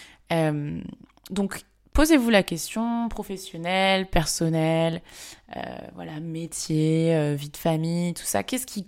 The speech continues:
compte en ce moment ? Euh, et après ça, peut-être ça vous donnera une grille de lecture pour ce que vous avez envie d'activer parce que vous vous serez enfin posé la question droit dans les yeux. La question huit, c'est mes souhaits.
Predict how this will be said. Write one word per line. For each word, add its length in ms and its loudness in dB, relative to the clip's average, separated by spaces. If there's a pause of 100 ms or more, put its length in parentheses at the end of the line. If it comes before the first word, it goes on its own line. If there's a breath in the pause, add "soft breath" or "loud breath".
compte 460 0
en 60 -8
ce 220 -4
moment ? 340 0 (460 soft breath)
Euh, 100 -8 (420)
et 460 0
après 260 -8
ça, 180 0
peut-être 260 -2
ça 140 -2
vous 100 -6
donnera 400 -2
une 240 -2
grille 220 0
de 80 4
lecture 420 -4
pour 220 -14
ce 80 -12
que 80 -8
vous 100 -8
avez 240 -2
envie 220 -6
d'activer 400 -8
parce 160 -8
que 80 -8
vous 100 -8
vous 120 -14
serez 340 -2 (160)
enfin 340 0 (140)
posé 260 0
la 100 2
question 280 -6
droit 160 -6
dans 100 -6
les 220 -10
yeux. 80 -18 (1800 loud breath)
La 20 -14
question 380 2
huit, 500 0 (100)
c'est 200 0
mes 160 6
souhaits. 400 0